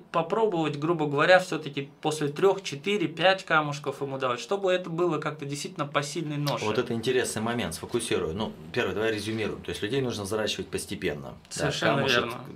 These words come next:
Speaker 1: Это не за месяц, не за
Speaker 2: камушек,
Speaker 1: два.
Speaker 2: by, да,
Speaker 1: Это
Speaker 2: by
Speaker 1: годы.
Speaker 2: камушек, step by step, step by step, да? Хорошо. А если ошибся, с-, п-, поставил человека, повысил, да? У меня есть, ну, то, как я это делаю.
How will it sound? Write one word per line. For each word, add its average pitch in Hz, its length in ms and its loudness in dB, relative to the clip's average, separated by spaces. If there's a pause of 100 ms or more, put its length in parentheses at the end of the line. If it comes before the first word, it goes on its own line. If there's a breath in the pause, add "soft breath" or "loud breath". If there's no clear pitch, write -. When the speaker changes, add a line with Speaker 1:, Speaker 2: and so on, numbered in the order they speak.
Speaker 1:
Это 151 240 2
не 170 180 4
за 170 180 8
месяц, 170 400 4
не 131 60 -2
за - 100 4
Speaker 2:
камушек, 151 360 6
Speaker 1:
два. 120 300 8
Speaker 2:
by, 104 180 -4
да, 98 220 0
Speaker 1:
Это 90 160 2
Speaker 2:
by 120 160 6
Speaker 1:
годы. 117 180 4
Speaker 2:
камушек, 92 400 -2
step 110 240 -2
by 98 140 0
step, 98 560 -6
step - 260 -4
by 101 120 -2
step, 87 280 -6
да? 98 160 -4 (380 loud breath)
Хорошо. - 480 -2
А 90 340 -2
если 117 360 -2
ошибся, 113 440 -2
с-, - 80 -8 (220)
п-, - 160 -16
поставил 117 300 -2
человека, 107 280 -2
повысил, 98 560 -6
да? 98 120 -2
У 90 80 -6
меня 98 200 -4
есть, 95 300 -2
ну, 92 100 -6
то, 101 160 -2
как 101 220 -4
я - 100 0
это 117 160 -2
делаю. 107 400 0